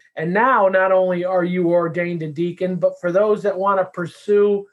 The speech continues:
theology even further, you get a master's degree in theology. That's something that wasn't offered to me. But again, now they've streamlined it where you can even take classes online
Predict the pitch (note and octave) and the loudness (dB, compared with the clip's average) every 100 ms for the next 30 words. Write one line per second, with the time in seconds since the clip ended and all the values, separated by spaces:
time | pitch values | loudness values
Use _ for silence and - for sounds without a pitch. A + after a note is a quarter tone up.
0 | - F#3+ F#3 G3+ G3+ F3 G3 G3 F#3 E3+ | -10 0 2 2 2 0 -6 -8 -6 -8
1 | - A3+ A#3+ F#3+ D#3 D#3 F#3 G3+ F#3+ F#3+ | -4 0 2 2 -2 -4 -4 -2 2 2
2 | G3 F3 F3+ G3 B3 - - E3 C3+ D3+ | 0 -4 0 2 2 0 -6 -10 -10 -10
3 | C3+ C3 A#2+ G#2 _ _ E3 D#3+ E3 D#3 | -10 -10 -12 -14 _ _ -6 -6 -2 -2
4 | C#3 C3+ C3 C3 F3+ G3 - G#3 G3 F#3 | -2 -10 -14 -4 0 0 0 -2 0 -2
5 | F3 F3+ F#3 E3+ E3+ F3+ E3+ E3 D3 D3 | -2 0 0 0 -2 -2 -2 -4 -6 -6
6 | F3 F#3+ A#2+ A#2 _ _ - G3+ G3+ A3 | -2 -2 -2 -14 _ _ -2 0 2 2
7 | B3 F3+ E3+ G3 A#3 B3 G#3 G3+ F#3 F3+ | 2 0 -2 0 2 2 2 2 0 -2
8 | - - - A3+ A3 G3+ F#3+ F#3 F#3+ F#3+ | -12 -16 -2 0 0 2 4 4 2 0
9 | G3+ - F3+ F3 E3+ E3+ F#3+ F#3 F#3+ G3 | 0 -4 -6 -2 0 -2 -4 -6 -4 -4
10 | F#3+ G3 F#3+ G3+ F#3+ F3+ - F#3+ F#3+ F#3 | -2 -4 -4 -2 -2 -2 0 2 2 -2
11 | F#3+ F3+ F3 - F#3 F#3 G3 F3+ E3+ E3+ | -4 -4 -4 -6 -2 0 0 0 0 -2
12 | E3+ E3+ | -2 -4